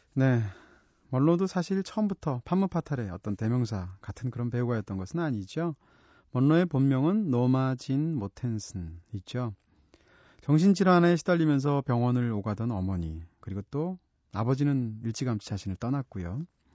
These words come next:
보육원과 양부모 집을 전전하면서 정말 불안정한 그런 유년기를 보낸 마릴린 먼로는 평생을 애정결핍에 시달리게 되죠. 사실 어머니 못지않게 할머니, 어머니 두 사람 모두 다 정신분열증을 앓고 있었는데요.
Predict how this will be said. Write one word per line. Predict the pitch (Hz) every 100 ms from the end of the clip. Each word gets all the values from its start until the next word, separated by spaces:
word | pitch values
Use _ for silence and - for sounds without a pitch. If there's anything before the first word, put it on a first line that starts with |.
| _ _ _ _ - _ _
보육원과 | - 143 170 170 160 160 165
양부모 | 123 127 139 135 123 127 127 127
집을 | - 120 123
전전하면서 | 123 113 113 101 95 95
정말 | 104 113
불안정한 | 143 123 147 170 165 139 110 90 92 _ _
그런 | - 135
유년기를 | 120 135 143 127 110
보낸 | 113 107 98 95 95 - -
마릴린 | 101 107 107
먼로는 | 98 92 95 139
평생을 | 160 151 160
애정결핍에 | 131 98 139 139 104 - 85 85 _ _ _
시달리게 | - - 143 127 98
되죠. | - 87 135 139 120 _ _ - - - _ _ _
사실 | - 139
어머니 | 160 143 175
못지않게 | 170 143 156 139 - 147 147 156 175
할머니, | 147 202 208 196 147 107
어머니 | 113 123 120
두 | 101 -
사람 | 123 127
모두 | 117 107 98
다 | 101 90 - _ _ -
정신분열증을 | 110 120 160 135 123 - 110
앓고 | 95 -
있었는데요. | 98 - 92 85 104 147